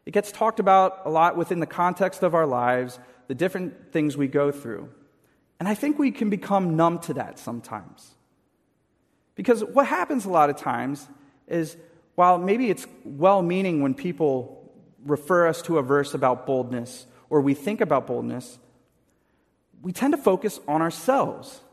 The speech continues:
and our own boldness that we muster up in our own strength. But that's not what Paul is talking about here when he refers to the boldness they had.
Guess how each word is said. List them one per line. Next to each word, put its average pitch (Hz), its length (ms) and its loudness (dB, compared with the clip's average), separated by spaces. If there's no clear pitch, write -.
and 175 100 2
our 180 280 2
own 233 300 6
boldness 156 420 2
that - 140 -2
we 160 120 4
muster 180 380 0
up 151 220 0
in 156 80 0
our 151 240 2
own 196 260 0
strength. - 640 -8
But 214 100 -2
that's 277 200 0
not 262 200 2
what 208 180 2
Paul 208 240 2
is - 80 -4
talking 208 420 -4
about 147 260 2
here 139 200 0
when 143 140 -2
he 147 100 0
refers 139 460 -2
to 147 120 -6
the 139 60 -2
boldness 151 440 -2
they 151 140 -6
had. 190 300 -8